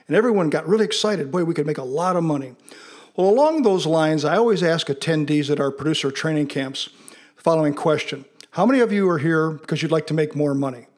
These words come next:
How many of you want a raise?" Well, naturally, everyone raises a hand. Then I tell them,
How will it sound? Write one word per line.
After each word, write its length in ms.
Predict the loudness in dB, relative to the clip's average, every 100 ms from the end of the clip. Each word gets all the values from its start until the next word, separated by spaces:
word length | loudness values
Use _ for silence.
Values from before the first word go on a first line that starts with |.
| _ -4
How 100 | 0
many 120 | 2
of 80 | 2
you 120 | 0
want 340 | 0 0 0 0
a 80 |
raise?" 480 | -2 -2 -4 -8 -8
Well, 240 | -6 -6 -8 -18 -16 -4
naturally, 680 | 0 0 0 0 0 0
everyone 420 | 0 4 4 2 0
raises 380 | 0 0 0
a 100 | 2
hand. 380 | 2 2 0 -8 -20 -20 -20 -20 -20 -16 -2
Then 100 | 0
I 60 | 0
tell 260 | 2 2
them, 220 | 4 2